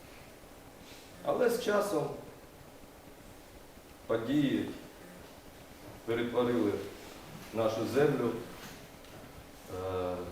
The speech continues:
трошки, її повернули в трон-, трошки в інший статус. Тобто, е, уряд Української Народної Республіки був вигнаний за межі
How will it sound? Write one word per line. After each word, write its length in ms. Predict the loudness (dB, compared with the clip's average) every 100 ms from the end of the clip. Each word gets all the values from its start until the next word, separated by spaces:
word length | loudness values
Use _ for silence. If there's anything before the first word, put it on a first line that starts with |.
| -10 -14 -4
трошки, 480 | 4 6 6 2 0 0 -2 -8 -14 -14 -14 -14 -16 -16 -16 -16 -16 -16 -16 -16 -16 -18 -16 -16 -14 -12 0
її 220 | 6 6
повернули 520 | 8 6 6 6 6
в 160 | 4 6
трон-, 260 | 4 4 -2 2
трошки 360 | 4 4 2
в 180 | -2 4
інший 320 | 4 4 0
статус. 320 | -4 -2 -2 -2 -8 -12 -14 -14 -14 -14 -14 -8
Тобто, 600 | -6 -6 -8 -6 -4 -4
е, 60 | -4 -6 -10 -14 -14 -16 -16 -14 -14 -14 -16 -16 -16 -16 -18 -18 -18 -18 -18 -18 -4 6
уряд 360 | 10 10 8
Української 500 | 6 6 6 6 4
Народної 400 | 6 6 6 4
Республіки 640 | 2 0 -2 -2 -4 -4 -6 0
був 120 | 0
вигнаний 580 | 2 2 2 0 -2 -4 -6 -10 -12 -2
за 60 | 0
межі 380 | 2 0 -2